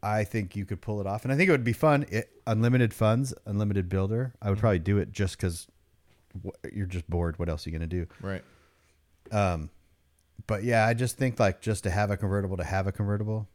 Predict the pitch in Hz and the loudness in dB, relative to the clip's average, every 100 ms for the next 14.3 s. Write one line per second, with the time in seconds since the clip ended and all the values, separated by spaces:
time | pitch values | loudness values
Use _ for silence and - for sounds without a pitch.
0 | - 92 107 85 73 76 73 _ - 85 | -6 -4 -2 -4 -4 -6 -8 _ -8 -6
1 | 73 78 - 78 80 117 113 131 117 113 | -4 -6 -8 -6 -4 -2 -2 -4 -4 -4
2 | 113 120 143 139 131 127 113 117 120 156 | -4 -2 -4 -2 -2 -2 -4 -6 -6 -6
3 | 156 131 147 165 180 135 135 127 117 120 | -8 -8 -6 -2 -2 -2 -2 -2 -6 -8
4 | 120 110 101 101 104 95 - _ - 110 | -6 -4 -2 -2 -4 -8 -18 _ -6 -6
5 | 101 - 104 92 95 95 - 98 92 101 | -6 -12 -10 -8 -8 -10 -8 -6 -6 -6
6 | 95 107 104 87 - - - - - - | -10 -10 -8 -8 -10 -16 -18 -16 -16 -18
7 | - 135 170 160 147 123 123 120 117 92 | -10 -6 -4 -4 -2 -2 -2 -4 -4 -6
8 | 113 117 110 107 110 113 117 139 147 139 | -6 -4 -2 -4 -4 -6 -4 -4 -4 -6
9 | 135 127 117 113 110 104 101 101 101 - | -6 -4 -4 -2 -4 -6 -8 -6 -8 -10
10 | _ - 98 101 104 95 90 92 87 _ | _ -12 -8 -6 -4 -4 -6 -8 -10 _
11 | - 90 90 85 78 69 - 110 107 98 | -14 -8 -8 -8 -10 -10 -6 -4 -4 -6
12 | 98 98 104 98 92 92 90 92 - 98 | -8 -8 -8 -6 -6 -6 -8 -8 -8 -6
13 | 95 87 90 95 92 92 - 110 113 - | -6 -10 -8 -6 -6 -8 -10 -8 -8 -8
14 | 98 87 | -8 -8